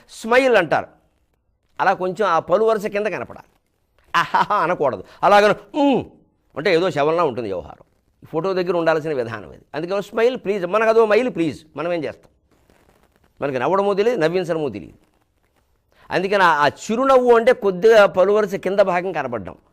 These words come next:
అలాగా ఆ రదనాంబరం అంటారు పెదవి. అందుకని "అంబా, ఓ, ఓ తల్లి, ఆ నీ పెదవి బింబఫలము దొండపండు."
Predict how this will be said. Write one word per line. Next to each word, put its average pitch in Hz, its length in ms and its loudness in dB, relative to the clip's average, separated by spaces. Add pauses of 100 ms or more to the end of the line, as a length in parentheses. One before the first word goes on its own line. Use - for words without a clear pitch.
(440)
అలాగా 170 640 6
ఆ 147 220 2
రదనాంబరం 147 640 0
అంటారు 110 280 -4
పెదవి. 82 280 -16
అందుకని 139 240 -8
"అంబా, 113 640 0 (160)
ఓ, 101 220 -6 (120)
ఓ 104 120 -4
తల్లి, 98 500 -14 (540)
ఆ 95 140 -6
నీ 90 180 -10
పెదవి 104 440 -8
బింబఫలము 208 720 2
దొండపండు." 151 540 -2